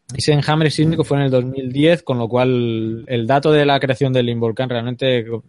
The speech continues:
no sé qué fecha es, porque la fecha que he dicho era posterior a esto. Pero bueno, a efectos del caso, la cuestión es que el Involcan está, eh, sumamente cabreado, <laughs> digámoslo así,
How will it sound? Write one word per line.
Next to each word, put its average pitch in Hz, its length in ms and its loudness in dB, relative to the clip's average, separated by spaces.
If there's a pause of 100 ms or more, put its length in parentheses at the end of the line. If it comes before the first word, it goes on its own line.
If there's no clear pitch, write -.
(140)
no 120 300 -8
sé 107 200 -8
qué 98 140 -12
fecha 104 300 -10
es, 131 100 -10 (180)
porque 101 540 -8
la 101 100 -8
fecha 113 220 -6
que 110 80 0
he 107 40 4
dicho 117 180 0
era 107 100 0
posterior 101 400 -6
a 104 80 -2
esto. 170 300 -10 (400)
Pero 127 140 2
bueno, 120 140 2
a 107 280 0
efectos 123 400 0
del 117 180 2
caso, 120 260 -2
la 127 140 0
cuestión 131 320 -2
es 131 140 -2
que 123 360 2 (380)
el 120 220 0
Involcan 120 420 2
está, 139 720 0
eh, 107 200 -8
sumamente 127 880 -4
cabreado, 120 580 -4 (140)
<laughs> 120 160 -16
digámoslo 117 640 -16
así, 139 320 -10